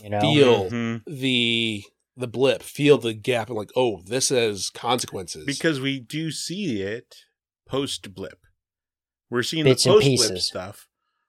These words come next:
Speaker 3: and we're seeing a little bit of, like, yeah,
Speaker 1: Uh,
Speaker 3: yeah.
Speaker 1: maybe not post-blip so much. We saw it in Endgame, but, like,
Speaker 2: In
Speaker 1: in, uh,
Speaker 2: Spider-Man. We saw in, uh, Far From Home. We saw, like, them blipping back. Oh,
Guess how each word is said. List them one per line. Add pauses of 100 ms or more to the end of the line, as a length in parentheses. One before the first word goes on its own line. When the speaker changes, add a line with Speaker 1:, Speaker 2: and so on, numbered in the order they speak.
(220)
Speaker 3:
and
we're
seeing (120)
a
little
bit
of,
like, (460)
yeah, (180)
Speaker 1:
Uh,
Speaker 3:
yeah. (220)
Speaker 1:
maybe
not
post-blip
so
much.
We
saw
it
in
Endgame,
but,
like,
Speaker 2:
In
Speaker 1:
in,
uh,
Speaker 2:
Spider-Man.
We
saw
in,
uh,
Far
From
Home. (180)
We
saw,
like,
them (180)
blipping
back.
Oh,